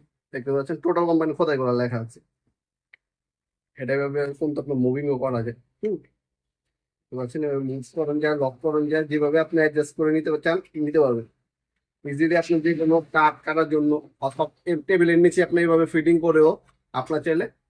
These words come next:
অটোমেটিক সিস্টেম করে কাট কাটতে পারবেন। ঠিক আছে, এই অপশনগুলো দেওয়া আছে। পাঁচচল্লিশ ডিগ্রি অ্যাঙ্গেল পর্যন্ত এখান থেকে আপনি মুভ করে নিতে পারবেন, অ্যাডজাস্ট করে নিতে পারবেন। এখানে লক সুইচ আর সুইচ দেওয়া আছে। এটা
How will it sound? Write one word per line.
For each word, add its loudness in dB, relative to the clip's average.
অটোমেটিক 4
সিস্টেম -2
করে 0
কাট -2
কাটতে -4
পারবেন। -2
ঠিক -18
আছে, -8
এই 0
অপশনগুলো -4
দেওয়া 0
আছে। -12
পাঁচচল্লিশ 0
ডিগ্রি 4
অ্যাঙ্গেল 2
পর্যন্ত 4
এখান -6
থেকে -6
আপনি -4
মুভ -2
করে -6
নিতে -4
পারবেন, -4
অ্যাডজাস্ট -4
করে 0
নিতে -2
পারবেন। -4
এখানে 0
লক 4
সুইচ 6
আর -4
সুইচ -4
দেওয়া 4
আছে। -6
এটা -6